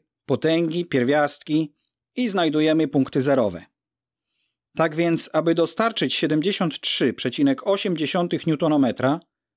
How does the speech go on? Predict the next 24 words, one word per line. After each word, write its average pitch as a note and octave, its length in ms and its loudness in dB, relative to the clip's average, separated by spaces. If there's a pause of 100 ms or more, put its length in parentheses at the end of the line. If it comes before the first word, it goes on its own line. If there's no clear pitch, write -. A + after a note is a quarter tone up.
(160)
stosując G3 640 0
przedłużkę F#3+ 640 -2
dziewięć F3+ 460 0
i D3 140 -2
pół G3+ 220 0
centymetra, C#3+ 800 0 (460)
musimy F#3+ 480 2
ten G3 340 0
konkretny G3 580 0
klucz D3+ 540 0 (300)
ustawić E3+ 520 -2
tak, D#3 460 -2 (400)
aby D#3+ 180 2
jego D#3+ 240 4
długość F3+ 540 -2
L D#3+ 360 4 (520)
była E3+ 480 2
albo E3 460 2
minus E3+ 420 2
dziewięć C#3 500 2
przecinek B2+ 480 0
sześćdziesiąt B2 560 -2
siedem B2+ 320 2
centymetra, A#2 680 0